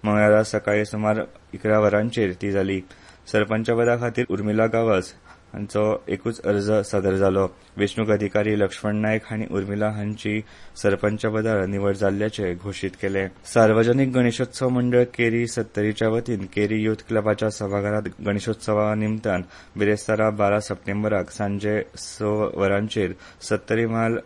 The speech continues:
मर्यादीत फुगडी सर्तीचें आयोजन केलां. हे सर्तीच्या उक्तावणाक गणेशोत्सव मंडळाचे अध्यक्ष चंद्रकांत पिसुर्लेकार, सचिव दीपक नार्वेकार, भांडारी राजेंद्र गावस,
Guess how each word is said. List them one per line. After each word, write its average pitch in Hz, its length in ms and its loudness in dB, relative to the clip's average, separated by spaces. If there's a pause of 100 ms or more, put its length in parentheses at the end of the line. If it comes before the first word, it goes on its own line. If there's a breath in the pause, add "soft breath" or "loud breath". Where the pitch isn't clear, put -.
(120)
मर्यादीत 101 480 0 (220)
फुगडी 107 280 -4
सर्तीचें 101 580 -4
आयोजन 92 420 0
केलां. 98 300 0 (440 loud breath)
हे 117 100 8
सर्तीच्या 113 440 2
उक्तावणाक 117 580 0
गणेशोत्सव 110 540 -4
मंडळाचे 110 480 0
अध्यक्ष 104 360 -4
चंद्रकांत 101 580 -4
पिसुर्लेकार, 101 680 -2 (480 loud breath)
सचिव 110 300 0
दीपक 107 400 -2
नार्वेकार, 104 560 0 (280 loud breath)
भांडारी 101 440 2
राजेंद्र 104 500 2
गावस, 107 460 2